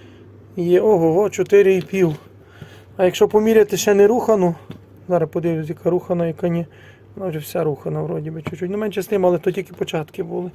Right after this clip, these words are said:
Я ще тут дуже не встиг розпиляти нічого. Так, тут у нас є шість міліметрів. А тут фактично чотири і пів буде. Ого, тут запасу є досить. Так що, отаке. Добре.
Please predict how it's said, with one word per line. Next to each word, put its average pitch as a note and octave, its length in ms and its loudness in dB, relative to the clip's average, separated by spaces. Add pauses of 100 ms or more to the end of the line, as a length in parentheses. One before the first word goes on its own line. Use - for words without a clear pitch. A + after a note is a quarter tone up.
(720)
Я F3+ 120 -10
ще E3+ 120 -6
тут F3+ 180 -6
дуже E3 220 -4
не E3+ 80 -4
встиг D#3+ 320 -6
розпиляти D#3+ 640 -6
нічого. D#3 360 -12 (1600)
Так, D#3 200 -8 (100)
тут G#3+ 140 -8
у - 20 -8
нас F#3 220 -4
є F#3 280 -4 (960)
шість A3+ 260 0
міліметрів. G#3 680 2 (680)
А F#3 80 -6
тут A#3 160 -4
фактично A#3 500 -2
чотири A#3+ 420 0
і A#3+ 60 -2
пів C#4 260 0
буде. G#3+ 240 2
Ого, A#3+ 520 6
тут G#3+ 180 0
запасу G3+ 520 0
є G3+ 120 -8
досить. E3+ 440 -10
Так G3 180 -10
що, G3+ 160 -14 (760)
отаке. G3+ 540 0
Добре. G3+ 400 0